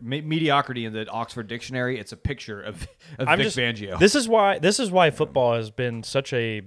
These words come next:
Speaker 2: a bittersweet mistress to me, because I watch college football and I see the Huskers w-, lose. Like, what? We're, we've lost to top twenty-five teams by, like, less than twenty points, I think, now, or something like that.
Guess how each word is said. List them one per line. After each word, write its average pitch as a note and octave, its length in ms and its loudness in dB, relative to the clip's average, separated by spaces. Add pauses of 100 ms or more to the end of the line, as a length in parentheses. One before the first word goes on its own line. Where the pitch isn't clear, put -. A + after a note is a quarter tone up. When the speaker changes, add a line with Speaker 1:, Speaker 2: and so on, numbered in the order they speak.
(140)
Speaker 2:
a G#2+ 120 -8
bittersweet C3 580 -4
mistress A2+ 440 -8
to A#2+ 100 -12
me, G#2+ 240 -12 (340)
because A#2 420 -4
I A2+ 360 -4 (120)
watch C#3 360 2
college C#3 340 2
football B2+ 580 0 (680)
and A#2 100 -8
I A2+ 60 -4
see B2 140 -8
the A#2 100 -4
Huskers A2 380 -6
w-, G#2 140 -16 (220)
lose. A2+ 540 -8 (560)
Like, G2+ 220 -10
what? A#2 280 -6
We're, B2 300 -4 (420)
we've C3 180 -2
lost C#3 360 4
to C3+ 140 0
top - 460 -2 (760)
twenty-five C3 500 0
teams A#2 360 -8
by, A2 120 -2
like, G#2 200 -6
less A2+ 280 -6
than G#2+ 360 -10 (160)
twenty A#2 220 -4
points, A2+ 400 -8
I A#2+ 60 -10
think, C3 320 -8
now, C3+ 200 -2
or - 580 -20
something A#2+ 160 -6
like C3+ 100 -4
that. D3 320 2